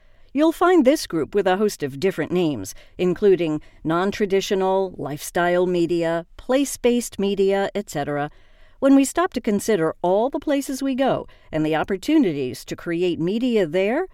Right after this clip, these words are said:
it quickly becomes clear that this category has a lot of potential choices.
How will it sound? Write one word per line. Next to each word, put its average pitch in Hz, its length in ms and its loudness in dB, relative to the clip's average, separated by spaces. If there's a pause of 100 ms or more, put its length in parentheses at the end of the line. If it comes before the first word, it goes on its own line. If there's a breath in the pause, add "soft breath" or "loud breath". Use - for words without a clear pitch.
(140)
it 220 200 -6
quickly 294 280 -2
becomes 180 440 -2
clear 233 400 -4 (220 soft breath)
that 165 100 -4
this 269 180 -4
category 247 600 0
has 214 280 -6
a 233 80 0
lot 214 300 -2
of - 160 -8
potential 254 440 -4
choices. - 540 -4